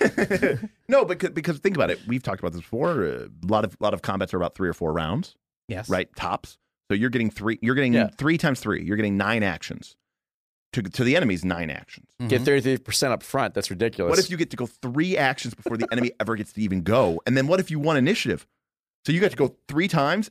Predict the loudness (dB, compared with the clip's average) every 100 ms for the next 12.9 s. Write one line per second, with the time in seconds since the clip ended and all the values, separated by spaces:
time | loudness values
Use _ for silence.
0 | -2 0 2 2 2 0 -2 -4 -2 -2
1 | 0 2 2 2 4 4 2 0 0 2
2 | 0 0 0 2 2 2 0 0 2 4
3 | 6 6 4 -2 -4 -4 -6 _ _ -12
4 | -8 -8 -8 _ -12 -8 -2 -2 -4 -14
5 | -12 -10 -4 0 2 6 6 6 2 2
6 | 2 2 0 -2 -2 0 2 4 4 0
7 | 2 0 2 0 0 -4 -2 -2 -2 -4
8 | -2 0 0 -4 -12 _ 0 2 4 2
9 | 2 2 4 4 2 -4 -4 -6 -4 -6
10 | -6 -6 -8 -6 -6 -4 -6 -10 _ -20
11 | -12 -10 -8 -12 -14 -20 -20 _ -8 -8
12 | -10 _ -6 -2 0 2 2 0 -2